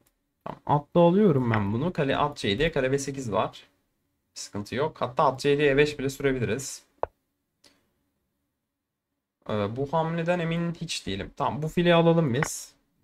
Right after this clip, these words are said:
Fil burada çok tehlikeliydi. Şimdi vezirle alırsa fil A altı vardı. Aynen, o yüzden almadı. Ama bence yine bayağı riskli. Vezir A beş geldi.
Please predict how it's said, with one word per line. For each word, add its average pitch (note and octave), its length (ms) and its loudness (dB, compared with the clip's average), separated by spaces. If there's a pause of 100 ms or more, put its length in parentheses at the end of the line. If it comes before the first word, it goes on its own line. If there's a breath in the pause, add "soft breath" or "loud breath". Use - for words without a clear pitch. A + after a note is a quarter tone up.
Fil A#2+ 220 -8
burada A#2 200 -4
çok B2 220 -8
tehlikeliydi. A#2 720 -4 (1000)
Şimdi C3+ 240 4
vezirle D#3+ 260 8
alırsa D3+ 540 6 (120)
fil B2 220 6
A - 20 10
altı C3 280 6
vardı. A#2+ 460 2 (540 soft breath)
Aynen, A#2 280 -2
o A#2 40 -2
yüzden B2+ 240 -4
almadı. B2+ 540 -2 (840)
Ama F3+ 260 2
bence E3+ 300 2
yine F3+ 180 2
bayağı E3 300 4
riskli. A2+ 360 -4
Vezir C3+ 220 0
A D3 160 6
beş E3 180 2
geldi. G2 260 2